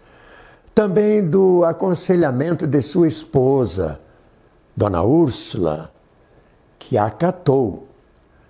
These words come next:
relacionado com a constante ausência em casa relativa a viagens pela igreja, em prejuízo à educação dos filhos.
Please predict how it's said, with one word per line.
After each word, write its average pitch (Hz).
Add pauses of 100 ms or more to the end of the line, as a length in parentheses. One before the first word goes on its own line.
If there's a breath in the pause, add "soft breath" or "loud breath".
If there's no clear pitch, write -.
(120)
relacionado 113
com -
a 101
constante 180
ausência 127 (300 loud breath)
em 95
casa 127 (520 soft breath)
relativa 104
a 98
viagens 117 (280 soft breath)
pela 151
igreja, 139 (800 soft breath)
em 147
prejuízo 123
à 110
educação 98
dos 95
filhos. -